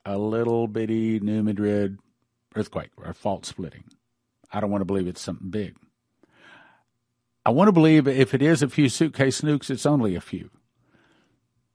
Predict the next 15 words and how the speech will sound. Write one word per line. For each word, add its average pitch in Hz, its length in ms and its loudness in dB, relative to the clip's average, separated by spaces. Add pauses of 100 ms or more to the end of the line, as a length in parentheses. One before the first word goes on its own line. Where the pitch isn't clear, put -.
(300)
But 107 140 -2
I 110 80 0
can 131 160 -6
tell 143 180 -4
you 143 120 0
this, 131 320 -2
if 98 120 -8
we 131 120 -2
don't 135 200 -2
pray, 139 340 -4
it's 120 240 -6
gonna 143 120 -6
be 131 140 -2
really 139 240 -4
bad. 90 400 -14